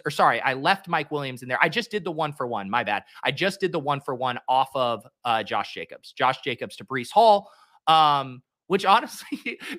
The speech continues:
<laughs> I think Breece Hall was headed toward about a thirty-point game there. Uh, it wouldn't have been as disastrous, uh, but certainly not the forty-point burger there from Josh Jacobs. So once that Mark Andrews hits, uh, I do get off of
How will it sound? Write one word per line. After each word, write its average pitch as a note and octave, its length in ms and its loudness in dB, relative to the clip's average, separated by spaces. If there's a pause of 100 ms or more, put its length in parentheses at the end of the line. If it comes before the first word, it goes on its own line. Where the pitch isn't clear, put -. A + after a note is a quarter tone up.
<laughs> - 540 -2
I G3 60 4
think C#4+ 200 -6
Breece G#3+ 180 -6
Hall F#3 140 0
was D#3 140 -4
headed D3+ 240 -4
toward D#3+ 220 -6
about D3 180 0
a B2 40 -8
thirty-point D#3 540 -8
game C3+ 240 -6
there. D#3 220 -4 (220)
Uh, C3 340 4
it C3 100 -4
wouldn't C#3+ 200 -4
have C3 100 -10
been C3 160 -4
as A#2+ 300 -4
disastrous, C#3 920 -4
uh, A#2 480 -2
but A#2+ 180 -10
certainly C3 300 -8
not A#2 220 -6
the - 60 -16
forty-point A#2 540 -10
burger A2 240 -6
there G#2 160 -6
from G#2 160 -12
Josh G#2 280 -4
Jacobs. F2+ 340 -10
So A#2+ 160 -2 (380)
once G#3+ 180 2
that A3 180 6
Mark F3+ 240 2
Andrews E3 400 -6
hits, D3+ 400 -2
uh, B2+ 240 2
I B2 100 -2
do C#3 200 -4
get C#3+ 160 -2
off C3 260 4
of B2+ 360 -2